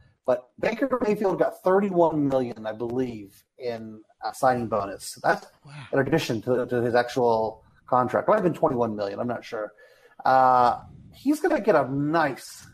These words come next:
Speaker 1: signing bonus, and I think if he's really serious about football, he's got to make some kind of statement in the next month or so, kind of, uh, declaring his allegiance to football, because his,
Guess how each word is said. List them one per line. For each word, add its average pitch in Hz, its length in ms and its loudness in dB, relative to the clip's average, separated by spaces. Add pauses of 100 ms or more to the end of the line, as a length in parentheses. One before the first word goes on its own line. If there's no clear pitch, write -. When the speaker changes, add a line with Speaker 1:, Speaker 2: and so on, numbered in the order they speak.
(360)
Speaker 1:
signing 165 360 -2
bonus, 120 400 -4
and 151 420 -6 (920)
I 294 260 0
think 185 400 -14
if 143 80 -8
he's 143 160 -8
really 175 360 0
serious 180 560 -2
about 151 360 0
football, 113 640 -2 (120)
he's 226 260 -8
got 151 480 -2
to 135 600 -6 (720)
make 131 300 -2
some 180 180 -2
kind 170 180 -4
of 131 80 -2
statement - 600 -4 (280)
in 131 140 -8
the 127 80 -6
next 135 580 -8 (180)
month 139 380 2
or 117 120 -2
so, 101 520 -2 (540)
kind 135 200 0
of, 113 280 -2 (140)
uh, 110 720 4
declaring 147 640 0
his 123 120 -4
allegiance 120 560 -2
to 120 320 -4
football, 117 300 2
because - 180 -6
his, - 360 -4